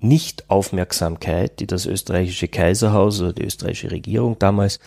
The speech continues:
so einem Kolonialabenteuer entgegengebracht hat. Man hat eigentlich die Nikobaren buchstäblich vergessen.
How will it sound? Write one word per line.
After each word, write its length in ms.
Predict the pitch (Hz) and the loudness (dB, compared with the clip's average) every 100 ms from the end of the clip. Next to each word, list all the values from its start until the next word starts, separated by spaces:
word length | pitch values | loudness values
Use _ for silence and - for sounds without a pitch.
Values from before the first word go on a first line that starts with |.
| - - - | -20 -20 -8
so 220 | - 98 | -2 4
einem 400 | 98 98 98 92 | 4 6 4 0
Kolonialabenteuer 1700 | - 92 90 85 82 92 98 - 85 104 98 - 85 87 92 95 92 - | 0 2 4 4 4 4 2 0 -2 0 -2 2 4 6 4 4 0 -4
entgegengebracht 920 | 92 - 82 90 87 - 80 - - | -2 0 0 0 0 -2 -4 -4 -2
hat. 280 | 82 - - | -2 -2 -4
Man 160 | 85 87 | -2 -2
hat 260 | - - | -4 -6
eigentlich 460 | - 110 110 98 - | 0 0 2 -2 -2
die 100 | 92 | -2
Nikobaren 600 | 90 - 87 82 85 90 | -2 -2 -4 -4 -2 -4
buchstäblich 800 | - 87 - 82 82 82 - - _ | -4 -10 -6 -6 -6 -8 -8 -14 _
vergessen. 600 | - - - - - | -6 -4 -4 -2 -2